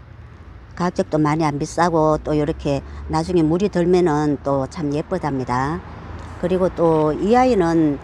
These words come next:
에스피로, 어, 지금, 어, 들인 아이인데 아주 입장이 짱짱하게 아주 튼실하거든요. 그런데 이 아이는 에스피로 데리고 왔답니다. 이렇게,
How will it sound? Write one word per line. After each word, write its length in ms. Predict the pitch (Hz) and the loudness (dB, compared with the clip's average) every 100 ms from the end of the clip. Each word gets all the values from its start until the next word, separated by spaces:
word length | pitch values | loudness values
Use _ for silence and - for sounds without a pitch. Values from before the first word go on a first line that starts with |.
| - - - - | -12 -16 -12 -2
에스피로, 960 | 185 - 262 - 311 262 185 165 156 151 - | -2 0 -2 2 4 8 8 8 4 0 -4
어, 260 | 156 151 151 | -2 -2 -2
지금, 800 | 175 170 160 156 151 143 131 - - - - | -2 0 2 2 2 -2 -4 -6 -12 -18 -8
어, 540 | 147 143 143 139 139 135 | -4 -2 -2 -2 -2 0
들인 320 | 185 202 214 | 2 4 4
아이인데 580 | 156 160 143 135 135 147 - - - - - | 6 4 2 2 0 -2 -6 -18 -18 -18 -2
아주 240 | 240 240 | 0 2
입장이 840 | - 254 - 269 247 180 180 160 147 | 0 -2 4 4 6 8 6 4 0
짱짱하게 1160 | - 240 - 247 233 - 254 277 269 185 160 151 | -2 -2 0 0 0 0 0 0 4 4 6 4
아주 380 | - 262 285 262 | 0 -2 -2 -2
튼실하거든요. 1040 | - 196 175 185 202 190 151 147 139 151 196 - - - - - | 0 0 2 2 4 4 2 2 2 2 -2 -8 -16 -16 -16 -6
그런데 440 | 180 190 180 170 170 | 0 2 4 4 4
이 180 | 175 | 4
아이는 720 | 214 214 190 160 165 151 139 139 | 2 2 2 2 2 2 0 -4
에스피로 880 | 147 - 196 - - 220 180 185 208 - | -8 -6 -8 -4 0 4 4 4 2 -2
데리고 280 | 170 160 143 | -2 0 0
왔답니다. 760 | 143 - 143 127 135 151 170 185 - - - - - | -2 -2 -4 -2 0 0 -2 -6 -14 -18 -18 -12 -4
이렇게, 500 | 147 151 151 131 | -4 -4 -2 -2